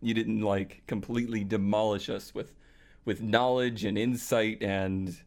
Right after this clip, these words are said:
and probably far greater taste <laughs> than we have in, in our cars. But, uh, you, you reside from another part of the world that we don't typically see, uh,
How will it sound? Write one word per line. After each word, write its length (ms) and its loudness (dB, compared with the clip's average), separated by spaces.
and 440 -4
probably 560 0
far 400 0
greater 340 2
taste 500 -4
<laughs> 200 -4
than 260 0
we 180 0
have 400 0
in, 240 -2
in 200 0
our 240 0
cars. 420 0
But, 360 -2
uh, 220 4
you, 720 2
you 360 -2
reside 560 2
from 160 0
another 240 2
part 240 -2
of 60 -2
the 80 0
world 300 2
that 120 0
we 140 0
don't 240 0
typically 1000 0
see, 640 0
uh, 420 -2